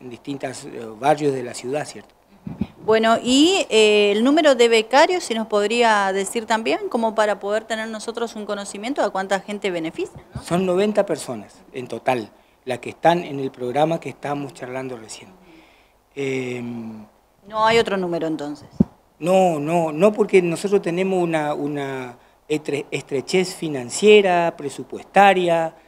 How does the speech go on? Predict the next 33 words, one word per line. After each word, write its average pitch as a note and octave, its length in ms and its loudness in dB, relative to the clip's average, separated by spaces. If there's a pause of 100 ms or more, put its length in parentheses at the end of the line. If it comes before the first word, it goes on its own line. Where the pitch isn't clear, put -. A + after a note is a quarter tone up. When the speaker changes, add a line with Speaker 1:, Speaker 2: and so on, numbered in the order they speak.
(460)
Speaker 1:
eh, C3 540 -2
mucho A3 300 -4
se F3+ 160 -2
habla, C3 720 4
eh, A#2+ 400 -16
Vivi, C3 320 -8
mucho E3+ 280 -4
se D3 200 -4
habla D#3 320 0
respecto C#3 440 -6
del C3 160 -4
consenso C3+ 520 -12
fiscal D#3 640 -2
y C#3 60 -10
la B2+ 120 -10
responsabilidad B2 880 -10
fiscal. D3 500 -4 (760)
El C3+ 760 -6
gobierno F#3 500 2
del E3+ 160 -2
doctor D#3 280 -2
Filipa, F3+ 420 -4
desde C#3 280 -2
que C#3 100 -16
comenzó B2+ 500 -4
su G3 180 -6
tarea C#3+ 540 0
en A#2 120 -18
el A#2 100 -12
año D3+ 240 -6
dos B2 160 -6
mil C#3+ 260 -6
quince, E3 440 -8